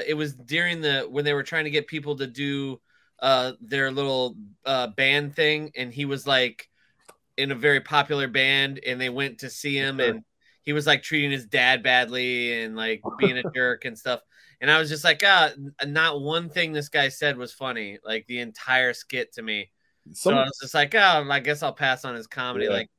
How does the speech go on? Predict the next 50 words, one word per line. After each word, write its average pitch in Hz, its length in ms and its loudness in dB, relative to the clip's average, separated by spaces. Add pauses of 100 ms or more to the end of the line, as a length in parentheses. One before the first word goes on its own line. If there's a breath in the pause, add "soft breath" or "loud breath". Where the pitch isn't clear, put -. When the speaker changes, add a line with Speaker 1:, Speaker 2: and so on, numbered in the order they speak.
(320)
Speaker 1:
and 156 140 -2
then 185 200 0 (140)
I, 160 320 2 (200)
I 151 100 4
saw, 196 300 -2
like, 175 240 0
a 139 80 -10
couple 156 360 -4
of 143 100 -6
clips - 360 -6
of 160 100 -4
his, 160 280 0
and 147 120 -4
I 139 120 0
was 135 100 -8
just - 120 -16
like, 131 220 0 (400)
nothing 160 300 0
ever 147 180 2
Speaker 2:
Yeah. 139 60 0
Speaker 1:
really 127 280 -2 (640)
stuck - 420 -4
with 120 80 -10
me. 120 360 -4
I 123 80 -8
mean, 135 140 -2
I, 165 240 4
I, 151 300 2
I 170 140 -2
can 170 140 -10
see 165 180 -4
how 139 160 6
other 160 220 2
people 127 280 -8
like 120 240 -2
it, 120 140 -8 (180)
Speaker 2:
I 147 60 4
think 196 120 6
Speaker 1:
but 185 60 -4
Speaker 2:
he's 180 120 0
just 156 200 -8
a, 135 200 4
I 151 100 8
think 208 120 6
he's 190 120 4
a 156 60 6
really 151 260 6
odd 127 320 4
dude 120 360 -4 (340)
that 104 360 0